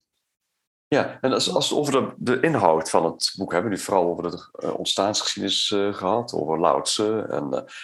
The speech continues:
eh, eh, eh, eh, zou je kunnen zeggen waar het over gaat? Of is het te abstract? Of is het iets wat je innerlijk ook weer moet ervaren? Zou je er iets over kunnen vertellen?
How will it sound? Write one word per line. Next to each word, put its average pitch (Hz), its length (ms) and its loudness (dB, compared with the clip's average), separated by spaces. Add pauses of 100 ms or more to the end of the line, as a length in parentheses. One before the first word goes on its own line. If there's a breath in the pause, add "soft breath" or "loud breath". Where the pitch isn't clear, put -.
(160 loud breath)
eh, - 220 -4
eh, - 80 -2 (460 loud breath)
eh, - 280 -6 (400 loud breath)
eh, - 200 -6 (480)
zou 117 200 2
je 107 60 2
kunnen 92 200 0
zeggen 95 260 -2
waar 82 140 4
het - 160 -8
over - 220 -2
gaat? 131 400 0
Of 131 160 -2
is 123 100 -2
het 123 280 -6
te 123 120 0
abstract? - 720 -2
Of - 180 -6
is 95 120 -2
het 92 140 -8
iets - 200 -6
wat 90 200 -4
je - 140 -4
innerlijk 85 440 -4
ook 95 120 -2
weer 101 140 0
moet 95 220 -2
ervaren? 113 800 -2
Zou 127 160 2
je 120 60 2
er 117 80 0
iets - 80 0
over 113 180 -2
kunnen 101 180 -6
vertellen? - 420 -8